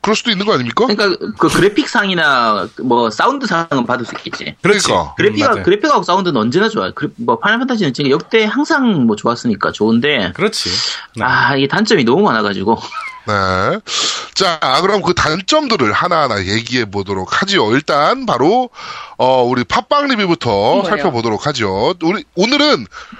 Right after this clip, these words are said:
Speaker 1: 리뷰를 좀 짤막짤막하게 가겠습니다. 한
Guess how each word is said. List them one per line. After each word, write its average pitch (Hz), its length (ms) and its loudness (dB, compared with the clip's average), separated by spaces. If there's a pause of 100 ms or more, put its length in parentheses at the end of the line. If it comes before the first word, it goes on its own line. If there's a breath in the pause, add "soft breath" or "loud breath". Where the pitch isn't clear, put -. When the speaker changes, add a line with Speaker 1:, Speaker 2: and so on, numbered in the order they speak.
(220 loud breath)
Speaker 1:
리뷰를 254 600 2 (240 loud breath)
좀 175 160 -4
짤막짤막하게 247 880 2
가겠습니다. 123 1040 -2
한 170 320 -4